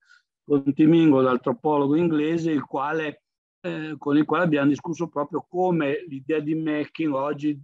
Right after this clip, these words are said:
possa essere ripresentata in una funzione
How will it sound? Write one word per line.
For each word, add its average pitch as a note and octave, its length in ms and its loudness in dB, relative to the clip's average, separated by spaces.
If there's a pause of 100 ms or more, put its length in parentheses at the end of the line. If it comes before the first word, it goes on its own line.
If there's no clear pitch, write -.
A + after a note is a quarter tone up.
(200)
possa D3 360 -6
essere C#3+ 320 -4
ripresentata C#3 800 -6
in C3 80 -6
una C3 120 -10
funzione C#3+ 640 0